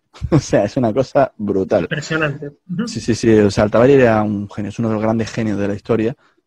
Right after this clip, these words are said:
Speaker 1: Como es del mundo musulmán, pues quizá no está, no es conocido en, en, para nosotros, pero era un, es un genio. O sea, Al-Tabari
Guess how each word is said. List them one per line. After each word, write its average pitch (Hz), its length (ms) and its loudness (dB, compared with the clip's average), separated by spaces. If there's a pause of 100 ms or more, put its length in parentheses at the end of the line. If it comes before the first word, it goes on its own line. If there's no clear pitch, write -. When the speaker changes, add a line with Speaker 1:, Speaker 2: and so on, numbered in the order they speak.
(260)
Speaker 1:
Como 110 240 2
es 117 80 2
del 117 120 -2
mundo 113 380 0
musulmán, 113 440 -4
pues 107 140 -10
quizá 113 280 -6
no 107 240 -2
está, 104 300 -6
no 110 80 -10
es - 40 -18
conocido 107 520 -6 (140)
en, 110 340 -10
en, 104 400 -10
para 107 140 -8
nosotros, 113 380 -8
pero 92 520 -8 (180)
era 110 140 -2
un, 104 280 -4
es 113 80 -6
un 113 140 -2
genio. 92 300 -8 (100)
O - 40 -20
sea, - 100 -12
Al-Tabari 107 340 -4